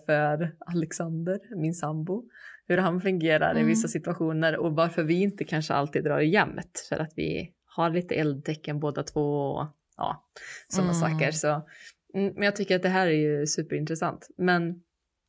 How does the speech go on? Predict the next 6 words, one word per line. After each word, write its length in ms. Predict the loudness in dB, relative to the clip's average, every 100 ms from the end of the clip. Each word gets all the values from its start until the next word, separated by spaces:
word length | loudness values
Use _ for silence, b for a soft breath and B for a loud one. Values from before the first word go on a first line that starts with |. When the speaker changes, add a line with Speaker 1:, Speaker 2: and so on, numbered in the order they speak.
| -16 -14 -14 -10
Speaker 2:
Det 140 | -8
är 40 |
superspännande. 1000 | -6 -6 -8 -8 -6 -4 -4 -4 -2 -4 -6 _ _ -4 -2
Speaker 1:
då 480 | 0 2 2 0 -2
när 220 | 0 2
du 500 | 2 -2 -2 -2 -2